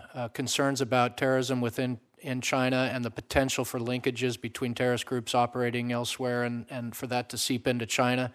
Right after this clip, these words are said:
Uh, historically, uh, we have run into some difficulties, what they define as a terrorist, particularly inside China and the way we look at things. There's, there's a, uh, an important difference there.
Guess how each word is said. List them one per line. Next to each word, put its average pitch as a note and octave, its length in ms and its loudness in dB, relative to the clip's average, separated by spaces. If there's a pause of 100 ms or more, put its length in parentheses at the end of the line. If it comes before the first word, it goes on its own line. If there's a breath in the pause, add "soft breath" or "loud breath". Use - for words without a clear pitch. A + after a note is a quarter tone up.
(580 loud breath)
Uh, A#2 360 4
historically, C3 1160 4
uh, A#2 180 -2
we A#2+ 140 2
have A#2+ 180 2
run A#2+ 160 0
into A#2 200 -4
some B2 280 0
difficulties, B2 840 -2
what A#2 180 -2
they B2 100 2
define B2 380 0
as A2+ 100 -4
a A2+ 60 -6
terrorist, A#2+ 420 2
particularly A#2+ 420 -2
inside A#2 420 0
China B2 280 4
and A#2+ 160 0
the A2+ 40 -2
way A#2 140 0
we A#2 160 -2
look A#2 200 -6
at A2+ 100 -8
things. A#2+ 380 -4
There's, A#2 240 -6
there's A2+ 200 -6
a, A2 80 -4 (260)
uh, - 200 -10
an - 100 -8
important A#2+ 380 2
difference B2 340 0
there. B2+ 240 0